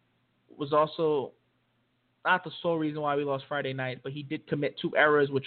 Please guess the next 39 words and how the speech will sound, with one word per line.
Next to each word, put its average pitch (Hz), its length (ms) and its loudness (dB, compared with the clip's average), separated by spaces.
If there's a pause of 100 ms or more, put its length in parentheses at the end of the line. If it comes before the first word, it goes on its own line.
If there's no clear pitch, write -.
runs 139 260 0
scored 147 240 2
on, 135 260 4 (380)
one 151 180 2
in 151 100 2
the 147 80 2
ninth. 139 300 0 (540)
Um, 127 380 -4
that 131 240 2
also 143 300 0
had 135 140 2
a 135 40 -2
big 135 160 -2
effect 135 340 -4
on 131 120 -2
us. 127 160 -4 (1040)
Also 170 300 4
an 170 60 6
incredible, 175 600 2
incredible 165 440 0
play 160 300 2
by 143 160 4
Jackie 147 380 2
Bradley 139 460 2
Junior, 175 400 -2
robbing 160 600 4
Aaron 147 360 -2
Judge 147 300 2
from 143 160 -8
a 131 60 -6
home 123 280 -4
run. 180 300 2 (460)
Aaron 165 280 4
Judge 175 260 4
hit 170 100 0
a 160 60 2
home 165 260 0
run 165 420 0
ball 165 500 2